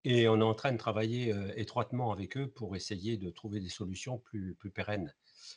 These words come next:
Euh, en fait, ça s'est transformé entre la jeunesse chômage partiel et la jeunesse en demande de, de denrées, précarité et, et autres. Donc on travaille beaucoup sur ce, sur ce volet-là actuellement.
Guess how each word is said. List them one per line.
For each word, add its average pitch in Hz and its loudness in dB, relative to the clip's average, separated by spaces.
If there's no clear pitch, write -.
Euh, 98 -6
en 107 -8
fait, - -2
ça 113 -4
s'est 113 -4
transformé 127 0
entre 107 -4
la 101 0
jeunesse 117 0
chômage 110 -2
partiel 147 0
et 107 -4
la 110 4
jeunesse 117 4
en 104 4
demande 113 12
de, 104 10
de 101 -4
denrées, 104 -2
précarité 107 -2
et, 117 0
et 123 2
autres. 120 0
Donc 104 -8
on 107 -10
travaille 113 0
beaucoup 117 0
sur - -8
ce, 98 -4
sur 95 -14
ce - -8
volet-là 107 0
actuellement. 82 -8